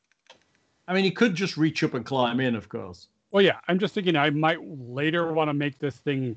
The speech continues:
Speaker 2: taller, and a ladder would be useful for both him and me to get in.
Speaker 1: <laughs>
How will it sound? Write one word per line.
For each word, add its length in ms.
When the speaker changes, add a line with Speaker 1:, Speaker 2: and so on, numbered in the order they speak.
Speaker 2:
taller, 800
and 400
a 60
ladder 300
would 100
be 100
useful 380
for 100
both 220
him 180
and 220
me 160
to 80
get 160
in. 260
Speaker 1:
<laughs> 60